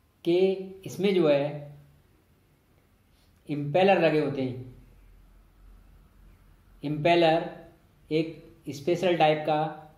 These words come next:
round यानी गोलाकृति का होता है, जिसमें एक angle पे जो liquid है, जो उसका,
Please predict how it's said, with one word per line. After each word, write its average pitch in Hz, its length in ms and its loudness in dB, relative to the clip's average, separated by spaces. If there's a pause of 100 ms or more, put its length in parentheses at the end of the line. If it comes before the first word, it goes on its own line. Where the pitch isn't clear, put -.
(220)
round 151 720 -2 (420)
यानी 156 160 0
गोलाकृति 156 680 0
का 160 80 2
होता 143 240 -2
है, 143 460 -6 (160)
जिसमें 165 280 -6
एक 170 200 -4
angle 165 340 2
पे 147 440 -2 (840)
जो 147 160 0
liquid 147 380 0
है, 131 420 -2
जो 147 160 -4
उसका, 147 260 -2